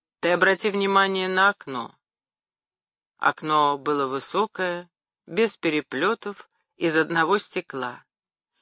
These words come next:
И на поверхности этого стекла, как в мутном зеркале,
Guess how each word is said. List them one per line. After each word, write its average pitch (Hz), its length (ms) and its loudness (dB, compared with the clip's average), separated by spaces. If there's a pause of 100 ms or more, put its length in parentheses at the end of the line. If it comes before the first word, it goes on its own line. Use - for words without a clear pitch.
И 190 100 -2
на 208 140 2
поверхности 226 720 2
этого 175 320 0
стекла, 254 560 -4 (320)
как 202 260 2
в 180 140 -4
мутном 175 480 -2
зеркале, 151 680 -4